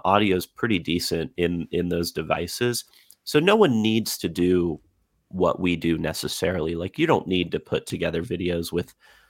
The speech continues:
tons of music and editing and slideshows and, and effects and titles. Like, you don't have to do all that. Um, certainly it helps when you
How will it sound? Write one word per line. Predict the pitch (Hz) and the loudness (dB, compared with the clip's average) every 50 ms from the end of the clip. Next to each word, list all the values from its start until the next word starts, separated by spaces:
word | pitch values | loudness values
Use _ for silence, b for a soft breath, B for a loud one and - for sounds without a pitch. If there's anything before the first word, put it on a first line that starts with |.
| b b b b - | b b b b -12
tons | - - - 135 127 117 104 | -10 -6 -4 -2 -2 -2 -2
of | 113 101 92 | -4 -4 -4
music | 98 104 110 117 120 113 95 101 101 98 92 - | -2 0 2 4 4 4 4 4 2 2 2 0
and | 90 85 - | -4 -6 -4
editing | - 113 117 113 107 101 104 101 98 98 95 92 92 | -4 -4 -2 -2 0 0 2 2 2 2 2 2 0
and | 92 92 - | 0 -2 -2
slideshows | - - - 120 117 113 110 107 95 - - - 104 98 95 92 92 92 92 90 87 90 | -4 -4 -4 -4 -2 -2 -2 -4 -4 -8 -6 -4 -2 0 0 0 0 0 0 -2 -2 -2
and, | 95 92 90 90 87 B B B B B B - | -2 -2 -2 -4 -6 B B B B B B -4
and | - 95 | -2 -2
effects | 92 - - - - _ - 143 120 107 101 - - - - | -2 -4 -8 -14 -12 _ 0 2 2 2 2 0 -4 -6 -6
and | 92 85 - | -6 -8 -8
titles. | - - 120 120 113 110 113 104 - | -8 -4 -2 0 0 0 0 0 -2
Like, | - 123 127 | -4 -6 -4
you | 135 | -6
don't | 170 - - - - - - - | -8 -6 -8 -10 -12 -12 -12 -12
have | 98 101 - - | -14 -16 -14 -12
to | 139 | -8
do | 127 139 143 147 | -4 -2 0 2
all | 147 147 151 143 | 2 2 2 0
that. | 165 170 170 170 - B B B B B B B B B | -2 -4 -6 -8 -12 B B B B B B B B B
Um, | 101 101 101 98 98 95 95 95 98 - - | -2 0 2 2 0 0 -2 -4 -6 -6 -6
certainly | - - - 143 135 123 135 131 127 120 113 95 - _ _ _ _ _ - | -2 2 2 2 4 4 2 2 4 2 2 0 -4 _ _ _ _ _ 0
it | 107 107 - - | 0 0 0 -2
helps | - - 101 98 - - - - - | -2 0 0 0 -2 -4 -8 -8 -4
when | 107 104 101 | -2 -2 0
you | 95 95 92 | 0 -2 -4